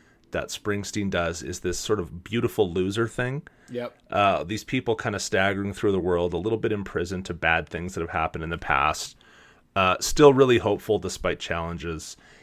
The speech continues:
Speaker 1: And then there's a certain world that you kind of color around that. And I think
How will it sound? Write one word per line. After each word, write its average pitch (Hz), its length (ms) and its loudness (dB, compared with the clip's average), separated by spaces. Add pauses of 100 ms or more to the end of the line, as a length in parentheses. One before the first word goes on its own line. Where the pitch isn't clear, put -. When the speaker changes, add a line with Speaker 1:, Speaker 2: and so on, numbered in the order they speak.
(260)
Speaker 1:
And 151 140 6
then 151 120 6
there's 139 180 6
a 131 60 2
certain 131 320 2
world 110 280 6
that 73 80 -6
you 98 120 -4
kind 104 180 -4
of 90 80 -6
color 101 420 2
around 90 320 -2
that. 82 240 0
And 98 140 -4
I 101 60 -4
think - 560 -8